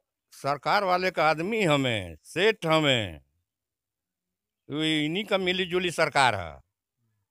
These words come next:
ऐसे आम जनता आदमी थोड़ी ना कर पाई। ये माहौल के खराब करने वाला वही लोग हैं। देखिए, मिला जुला के एक बात बतावें,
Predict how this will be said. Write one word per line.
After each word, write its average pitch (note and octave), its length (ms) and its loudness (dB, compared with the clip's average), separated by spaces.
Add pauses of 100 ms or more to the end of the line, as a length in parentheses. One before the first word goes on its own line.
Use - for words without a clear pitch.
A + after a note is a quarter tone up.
(180)
ऐसे C3 240 -8
आम D#3 220 -2
जनता D#3 360 -2
आदमी D3+ 200 -4
थोड़ी D3 240 -8
ना A#3 60 -10
कर D#3+ 180 0
पाई। F#2+ 300 -4 (1900)
ये G2 60 -10
माहौल A#2 360 -4
के D3+ 180 -4
खराब B2+ 400 -2
करने B2+ 280 -4
वाला B2+ 640 0 (540)
वही D3+ 360 -4
लोग C3+ 340 -6
हैं। D2+ 260 -16 (840)
देखिए, F#2+ 260 -14
मिला F2+ 260 -14
जुला E2+ 260 -16
के A2+ 320 -18
एक E2 140 -18
बात E2+ 160 -20
बतावें, F2 380 -20